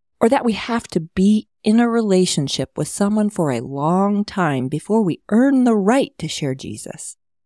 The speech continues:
And I've invited my friend Amy to join me in this conversation. So first, let me tell you a little bit about Amy. She's a working mom of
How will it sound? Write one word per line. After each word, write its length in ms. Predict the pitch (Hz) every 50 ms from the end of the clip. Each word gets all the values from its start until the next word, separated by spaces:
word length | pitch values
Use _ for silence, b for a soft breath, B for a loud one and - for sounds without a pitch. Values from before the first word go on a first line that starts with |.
| _ _ _ _ _ _ _ _ -
And 120 | 202 214 254
I've 100 | 240 233
invited 460 | 262 226 190 208 240 311 349 359 262
my 160 | 247 226 196
friend 280 | - - 165 151 139 - -
Amy 300 | 151 147 147 151 143 120
to 100 | 127 139
join 320 | 135 - 156 156 170 170
me 80 | 160 151
in 80 | 147
this 140 | 139 139 -
conversation. 800 | - - 147 139 127 127 135 - - 143 143 - - 143 127 110
So 420 | - - - 180 170 160 165 165 -
first, 300 | - - 320 311 - -
let 80 | - -
me 100 | 214 185
tell 160 | - 190 170
you 140 | 165 156 156
a 40 |
little 180 | 147 156 147 151
bit 160 | 135 135 135
about 180 | 123 - 123 - -
Amy. 320 | 123 123 - - 67 - _ _ _ _ _ _ _ _ _ _ _ _ _ _ _ _
She's 560 | _ - - - - 240 254 269 294 302 302 -
a 80 | - 170
working 520 | 156 143 151 160 165 - - 269 262 202
mom 320 | 156 131 127 123 135 - -
of 100 | -